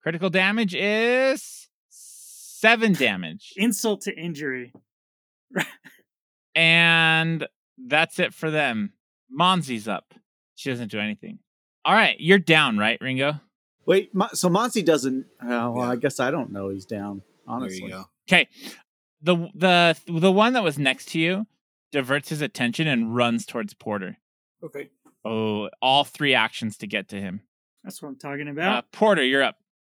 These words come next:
Speaker 2: Okay. I'm gonna, so since they're part of my investigation, I'm gonna do devise a stratagem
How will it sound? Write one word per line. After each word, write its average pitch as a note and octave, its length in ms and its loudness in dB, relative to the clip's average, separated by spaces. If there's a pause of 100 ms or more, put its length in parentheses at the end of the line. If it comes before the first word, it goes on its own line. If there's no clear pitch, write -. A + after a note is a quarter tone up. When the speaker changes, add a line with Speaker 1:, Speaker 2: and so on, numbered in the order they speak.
(160)
Speaker 2:
Okay. C#3+ 600 -6 (420)
I'm E3 120 -8
gonna, G3 240 -4 (200)
so F3 260 -6
since E3+ 260 -10
they're F3 140 -6
part E3+ 200 -8
of E3 80 -8
my C#3+ 560 -10 (1120)
investigation, D3+ 960 -10
I'm C#3+ 120 -10
gonna D3+ 220 -8 (140)
do C#3+ 340 -6
devise C#3 460 -8
a C3+ 40 -14
stratagem C#3 840 -10